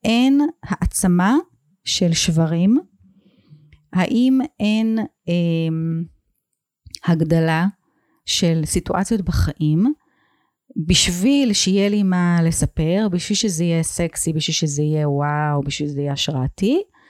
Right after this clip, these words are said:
וזה קצת, אה, חוטא למטרה,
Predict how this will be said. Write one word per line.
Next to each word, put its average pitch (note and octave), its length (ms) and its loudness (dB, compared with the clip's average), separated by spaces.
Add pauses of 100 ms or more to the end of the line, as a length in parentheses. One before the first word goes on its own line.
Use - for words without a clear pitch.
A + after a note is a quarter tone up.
(480)
וזה D#3+ 360 0
קצת, - 560 -2 (540)
אה, E3+ 160 2
חוטא - 300 0
למטרה, F#3+ 720 0